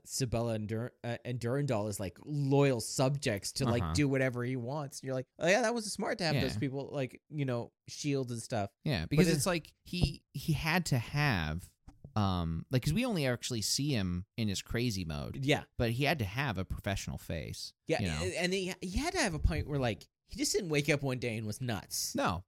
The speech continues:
Speaker 2: no.
Speaker 1: So, so, like, w-, there had to have been time when, like, he was actually doing good stuff, like, good planning.
Speaker 2: Yeah, 'cause
Speaker 1: For, like
Speaker 2: otherwise th-, there would have been stories of, like,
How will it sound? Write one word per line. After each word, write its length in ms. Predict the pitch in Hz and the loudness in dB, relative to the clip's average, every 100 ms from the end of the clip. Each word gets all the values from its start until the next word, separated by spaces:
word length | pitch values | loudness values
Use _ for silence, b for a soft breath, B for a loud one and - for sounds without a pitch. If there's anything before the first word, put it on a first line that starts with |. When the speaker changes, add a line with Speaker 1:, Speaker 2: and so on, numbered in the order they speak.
| - | 0
Speaker 2:
no. 100 | 196 | 4
Speaker 1:
So, 300 | 190 208 185 139 | 6 4 2 -2
so, 160 | 208 196 | -2 0
like, 260 | 185 - _ _ - | 0 -2 _ _ -14
w-, 120 | 151 - - | -14 -12 -4
there 180 | 151 185 | 2 4
had 180 | 262 | 4
to 60 | 269 | 2
have 60 | 165 | 2
been 120 | 147 | 0
time 260 | 170 143 | 0 2
when, 140 | 135 135 | 0 2
like, 320 | 135 120 - _ | 2 2 -2 _
he 220 | - 190 | 2 6
was 160 | 170 165 | 6 6
actually 380 | 147 160 165 147 | 2 2 2 4
doing 360 | 160 143 135 | 6 8 6
good 240 | 131 117 - | 4 0 0
stuff, 280 | - 95 - | -4 -4 0
like, 300 | 156 143 120 | 4 4 8
good 200 | 160 147 | 8 8
planning. 360 | 147 123 92 69 - | 6 4 0 -6 0
Speaker 2:
Yeah, 260 | 175 82 104 - | 2 2 -2 2
'cause 100 | 135 | 8
Speaker 1:
For, 60 | 160 | 10
like 60 | 170 127 | 12 10
Speaker 2:
otherwise 380 | 120 113 110 | 8 6 4
th-, 200 | 117 117 | 2 2
there 140 | 110 113 | 4 4
would 120 | 117 | 4
have 60 | 107 | 4
been 100 | 107 | 2
stories 400 | - 123 107 95 | 4 4 4 4
of, 220 | 95 - | 0 -2
like, 200 | 95 | -4